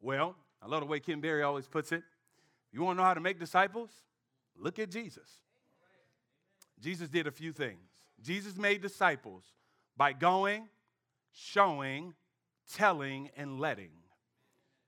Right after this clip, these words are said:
He made disciples by showing. If we are going to make disciples, we have to open up our lives. We have to open up our hearts to make disciples.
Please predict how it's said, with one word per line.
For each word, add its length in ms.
He 60
made 200
disciples 540
by 520
showing. 520
If 120
we 100
are 100
going 200
to 100
make 200
disciples, 760
we 100
have 200
to 160
open 300
up 200
our 160
lives. 960
We 100
have 220
to 100
open 420
up 220
our 200
hearts 800
to 120
make 360
disciples. 1040